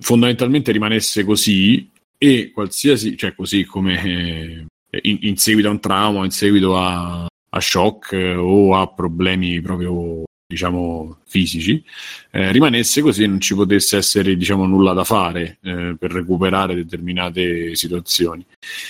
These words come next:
E invece si sono accorti piano piano che il cervello invece ha una maniera di, eh,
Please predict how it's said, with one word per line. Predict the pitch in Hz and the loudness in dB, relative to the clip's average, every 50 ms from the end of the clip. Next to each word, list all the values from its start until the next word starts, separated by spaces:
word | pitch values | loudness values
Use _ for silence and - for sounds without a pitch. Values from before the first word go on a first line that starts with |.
| - - - | -16 -18 -8
E | - - | -2 0
invece | 143 160 175 190 156 123 | 2 4 4 4 2 2
si | 110 101 | 0 0
sono | 101 107 127 127 | 0 0 0 0
accorti | 120 113 - - - 135 113 101 95 - - - | 0 -2 -2 0 2 4 4 2 0 -2 -6 -4
piano | 95 95 104 123 156 | -2 0 2 2 2
piano | 143 131 117 123 127 120 107 98 | 2 2 2 2 2 0 -2 -2
che | 92 107 120 | 0 2 2
il | 131 117 101 98 95 - | 4 4 4 2 0 -2
cervello | - - 98 107 143 135 110 | -2 -2 0 2 4 4 4
invece | 98 101 110 135 135 104 101 98 95 95 | 4 4 4 4 4 4 4 4 4 4
ha | 95 104 113 104 90 90 87 87 87 87 85 87 - _ _ _ - | 4 2 2 2 2 0 0 0 -2 -2 -4 -6 -8 _ _ _ -6
una | 104 101 101 98 101 101 98 98 | -2 0 2 2 2 0 0 0
maniera | 98 101 101 110 123 139 139 131 117 | 0 0 2 4 4 4 4 2 0
di, | 101 101 101 98 95 95 92 90 90 90 87 87 87 85 85 82 _ _ _ _ | 0 0 0 0 0 0 0 -2 -2 -2 -2 -4 -4 -6 -8 -10 _ _ _ _
eh, | - 95 87 85 85 82 82 82 82 80 78 78 78 | -8 -8 -6 -6 -6 -8 -10 -10 -12 -14 -16 -18 -20